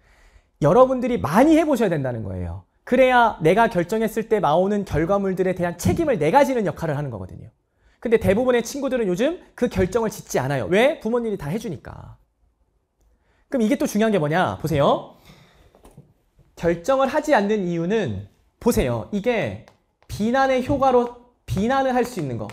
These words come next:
혹은 다른 대상을 비판할 수 있는 근거가 돼요. 음, 이게 왜냐면 보세요. 내가 정한 게 아니잖아.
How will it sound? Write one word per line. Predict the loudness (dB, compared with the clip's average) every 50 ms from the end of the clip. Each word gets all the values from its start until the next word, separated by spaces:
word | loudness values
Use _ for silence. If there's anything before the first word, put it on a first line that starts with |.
| -16 -20 -20 -20 _ _ -6 -4
혹은 | -2 2 2 2 2 2 -2
다른 | -2 -2 0 0 0
대상을 | 0 0 0 0 0 0 -2 -2 -4 -8 -16 _ _
비판할 | -4 -4 -2 0 0 0 2 0 -2
수 | -4 -6 -6
있는 | -6 -6 -6 -8 -10 -14 _ _ _ _ _ _
근거가 | -2 -2 0 4 4 4 4 4 0
돼요. | -4 -6 -8 -8 -10 -12 -16 _ _ _ _ _ _ _ _ _ _ _ _ _ _ _ _ _ _ _ _ _ _ _ _ -20 -20 -20 _ _ _ _ _ _ _ _ _ _ _ _ _ _ -12
음, | -12 -12 -14 _ _ _ _ -4
이게 | 0 2
왜냐면 | 4 4 4 4 4 2 2 2 0 0 -2
보세요. | -2 0 2 2 4 4 2 0 -4 -12 -20 _ -20 -20 _ _ _ _ _ _ _ _ -20 _ _
내가 | -2 0 2 2 4 4 4 2
정한 | 2 0 -2 -2 -2 -2
게 | -2 -2
아니잖아. | -2 -2 -4 -6 -6 -8 -8 -10 -12